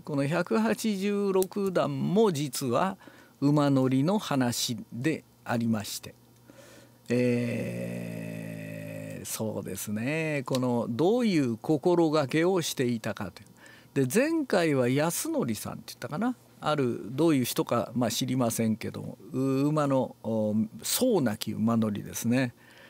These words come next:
並ぶものがない素晴らしい馬乗りだったと。で、今回も、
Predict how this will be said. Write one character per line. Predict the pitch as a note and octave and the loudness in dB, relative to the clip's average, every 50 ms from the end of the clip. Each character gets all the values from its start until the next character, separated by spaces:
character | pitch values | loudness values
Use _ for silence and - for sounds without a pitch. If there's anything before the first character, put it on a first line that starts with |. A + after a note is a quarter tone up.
| - _ - | -20 _ -2
並 | A#2 A#2 B2 C3+ E3+ G3 | 2 2 4 4 4 2
ぶ | G3+ G3+ G#3 | 2 2 2
も | G3+ F#3+ F#3 F3+ | 4 4 4 4
の | F3+ E3+ | 4 2
が | C#3 C3 A#2+ | 2 2 2
な | B2 C3 C#3 C#3+ | 2 2 2 0
い | C3+ F#2 - - - | -2 -4 -6 -10 -14
素 | - - - | -12 -8 -4
晴 | A#2+ E3 F3+ | -2 0 0
ら | G3 | 0
し | F#3 - A#3 G#3+ | 0 0 0 0
い | E3+ | 0
馬 | B2 A#2 A#2+ A#2+ A#2+ | 0 0 0 0 0
乗 | A#2+ A#2 A2+ | 0 0 0
り | A2+ G#2+ | -2 -4
だ | - - - | -6 -8 -12
っ | - _ - - | -14 _ -20 -20
た | - | -20
と。 | - - - - _ _ - - - - - - - - | -20 -20 -20 -20 _ _ -20 -20 -20 -20 -20 -20 -8 -4
で、 | - C3+ - | -4 -4 -2
今 | - - - B3+ C#4+ D#4+ D#4+ D4 B3 A3 | -4 -2 2 2 2 2 2 0 -2 -2
回 | - - F#3+ F3 F3 F3 F3 F3 | 0 2 2 2 4 2 2 4
も、 | F3+ G3+ B3 C4 - - | 4 6 4 4 2 0